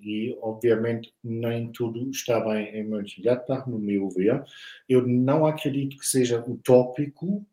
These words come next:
a qualificação para, para a Europa. Provavelmente será já um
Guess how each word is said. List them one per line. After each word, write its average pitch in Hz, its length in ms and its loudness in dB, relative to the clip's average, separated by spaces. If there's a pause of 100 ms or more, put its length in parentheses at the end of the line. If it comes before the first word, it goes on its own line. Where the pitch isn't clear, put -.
a 135 220 2
qualificação 135 960 0
para, 123 440 2
para 127 160 -4
a 123 100 0
Europa. 123 580 0 (460)
Provavelmente 127 680 6
será 117 300 0
já 113 300 0
um 113 320 -10